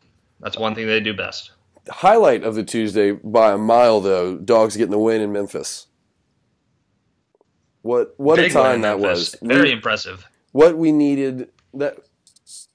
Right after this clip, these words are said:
Speaker 2: we, that was the, probably the most needed game of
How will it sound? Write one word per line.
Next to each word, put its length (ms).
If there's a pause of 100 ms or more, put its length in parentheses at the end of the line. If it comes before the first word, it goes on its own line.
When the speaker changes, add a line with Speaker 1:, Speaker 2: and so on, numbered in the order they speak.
(160)
Speaker 2:
we, 140
that 240
was 180
the, 140
probably 260
the 60
most 180
needed 360
game 320
of 500